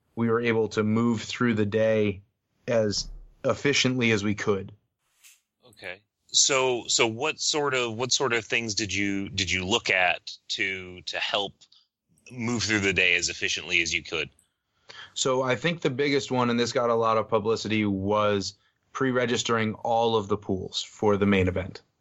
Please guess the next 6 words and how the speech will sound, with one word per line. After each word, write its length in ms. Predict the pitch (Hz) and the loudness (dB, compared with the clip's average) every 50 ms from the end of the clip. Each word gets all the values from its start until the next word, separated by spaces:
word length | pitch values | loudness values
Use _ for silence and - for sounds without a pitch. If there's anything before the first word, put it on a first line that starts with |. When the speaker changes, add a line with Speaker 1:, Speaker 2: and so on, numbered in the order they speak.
| _ _ - - - - _ _ - - | _ _ -20 -20 -20 -20 _ _ -18 -4
Speaker 1:
And 280 | - 113 110 107 104 98 | -2 0 2 2 0 0
so 440 | - - 113 107 104 104 98 95 101 _ _ _ _ _ - - | 0 0 0 2 2 0 0 -2 -6 _ _ _ _ _ -12 -6
we, 560 | 110 113 117 117 117 113 110 110 120 - - _ _ _ _ _ _ - | -2 0 0 2 2 2 2 2 0 -2 -6 _ _ _ _ _ _ -4
we 140 | 120 120 | -2 0
used 480 | 117 110 113 120 120 117 113 113 - - | 2 2 2 2 2 0 0 -2 -2 -2
some 560 | - - - 120 113 110 110 107 104 104 101 | 0 0 2 2 2 2 2 2 0 0 -4